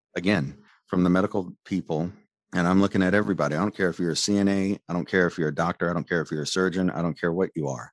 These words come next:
If you've been trained and you're paid, so you are a professional and working in the medical field, and you should know how to handle a patient and self-iso-, s-, self-body isolation tactics or techniques, and you are wearing a fucking mask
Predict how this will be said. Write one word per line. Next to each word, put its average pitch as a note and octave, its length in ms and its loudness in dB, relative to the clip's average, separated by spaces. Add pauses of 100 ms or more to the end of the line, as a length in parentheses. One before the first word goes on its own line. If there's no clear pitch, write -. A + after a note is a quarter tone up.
(260)
If D#2 140 -8
you've F#2 200 2
been G#2 180 4
trained E2 580 0 (380)
and D#2+ 120 -4
you're D2+ 120 -2
paid, D2+ 640 -2
so - 160 -8
you D#2+ 260 -2
are E2+ 100 0
a F2+ 40 -2
professional F2 680 -2 (360)
and D#2+ 480 2
working F2+ 360 0
in G#2 100 4
the G#2+ 80 4
medical A2+ 360 0
field, D2+ 400 -6 (100)
and D2+ 160 -2
you D#2 100 -2
should E2+ 240 -4
know C#3+ 480 4
how G#2 240 -4
to G#2+ 200 -2
handle A#2 420 0
a A#2 60 0
patient F2+ 520 -4 (100)
and F2 440 0 (320)
self-iso-, F#2+ 680 0
s-, - 320 -6
self-body F#2 760 0
isolation E2+ 680 -2
tactics - 680 -10 (180)
or D#2 80 -10
techniques, - 680 -8 (380)
and F#2 160 6
you F#2 160 4
are E2+ 140 4
wearing A2 360 2
a G2 80 -4
fucking A#2+ 520 -2
mask D#2 420 -2